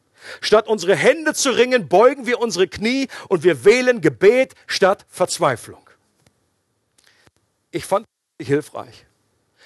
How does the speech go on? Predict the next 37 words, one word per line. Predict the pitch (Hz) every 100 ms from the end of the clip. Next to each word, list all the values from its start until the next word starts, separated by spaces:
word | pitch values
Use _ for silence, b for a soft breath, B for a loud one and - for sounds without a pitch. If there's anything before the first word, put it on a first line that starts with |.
| b
weil | 143 175
es | -
mir | 175 180 175 b b
einen | 156 156 156
neuen | 165 240 226 139
Weg | 185 208 -
frei | - 175 180
macht. | 180 120 -
Es | 147 175
ist | -
nicht | 190 -
die | 156
Frage, | - 175 170
ist | 147 -
das | 208 202 -
richtig | 190 - 214 - B
oder | 185 170
ist | 147 -
das | 214 - -
richtig? | 214 - -
Da | 180
kann | - 214
man | 180
sich | 170
ewig | 208 240 220 185
drüber | - 214 196
argument-, | 202 196 196 190 B
äh, | 185 185
austauschen | 175 - 226 - - 226 220 196
und, | 208 208
und, | 214 190
und | 202 196
in, | 220
in | 220 208
die | 196
Wolle | 156 233 226
kriegen. | - 214 208